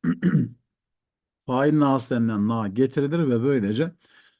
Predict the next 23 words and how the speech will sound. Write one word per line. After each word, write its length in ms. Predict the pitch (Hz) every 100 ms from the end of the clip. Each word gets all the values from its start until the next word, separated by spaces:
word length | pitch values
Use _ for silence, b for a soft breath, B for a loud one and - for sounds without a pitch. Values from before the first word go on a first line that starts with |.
| b -
eylemin 480 | 131 131 147 170 170
üç 260 | 170 170 165
ve 100 | 151
fazlası 580 | 131 131 123 135 120 156
sayıda 540 | - 131 120 139 -
erkek 520 | 127 127 120 143 139
veya 360 | 110 113 123 131
kadın 360 | - 117 127 135
topluluğu 600 | - 120 120 104 98 92
tarafından, 640 | 127 131 120 107 127 156 - b b b _
e, 40 | 110 113 113 113 113 113 - 82 87 117 143
yapıldığı, 760 | 131 123 131 110 104 117 165 - _ -
e, 120 | 107 101 101 - - _ _ 113 101
dile 240 | 123 123
getirilir, 440 | 110 107 101 104 139
ifade 500 | 113 120 113 110 104
edilir. 420 | 90 95 156 - b b b b b _
Ketebna, 640 | 127 120 139 110 110 123 123
zehebna, 560 | 113 123 120 104 117
şeribna, 760 | 117 113 110 117 101 104 131 - - 95
darabna, 680 | 110 113 120 120 98 101 120
nazarna, 760 | 113 104 123 107 104 120 151 160
fehimna, 1300 | - 131 139 151 156 139 135 135 135 139 139 135